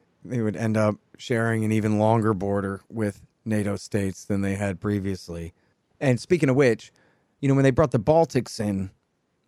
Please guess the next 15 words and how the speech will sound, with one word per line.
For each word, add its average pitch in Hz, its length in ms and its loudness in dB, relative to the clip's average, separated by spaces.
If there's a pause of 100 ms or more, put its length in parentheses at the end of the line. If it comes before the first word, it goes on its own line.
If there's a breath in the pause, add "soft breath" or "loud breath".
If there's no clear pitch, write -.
they 123 160 4
left 131 320 2
this - 220 -2
little 175 260 2
strip - 340 -4
of 143 60 -4
land 143 380 -2
called 123 280 -2
Kaliningrad, 127 920 0 (440)
right 123 140 -4
there 139 120 2
in 131 80 2
the 131 80 2
Baltic 127 440 -2
Sea, 120 460 0